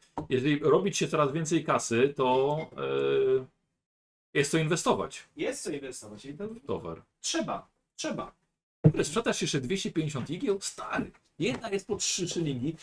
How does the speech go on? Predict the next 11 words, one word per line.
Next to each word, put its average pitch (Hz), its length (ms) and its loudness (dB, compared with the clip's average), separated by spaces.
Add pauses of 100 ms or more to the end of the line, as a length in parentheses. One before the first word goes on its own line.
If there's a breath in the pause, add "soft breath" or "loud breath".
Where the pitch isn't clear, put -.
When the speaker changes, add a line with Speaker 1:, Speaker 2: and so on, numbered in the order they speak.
(120)
Speaker 1:
siedemset 247 760 0
pięćdziesiąt 175 600 0
szylingów. 147 580 -4 (1000)
I 294 100 -4
to 220 100 -2
jest... 196 320 2 (1700)
To 95 120 -8
jest 90 220 -8
ze 98 140 -6
dwadzieścia, 95 800 -10 (480)
dwadzieścia 98 1160 -10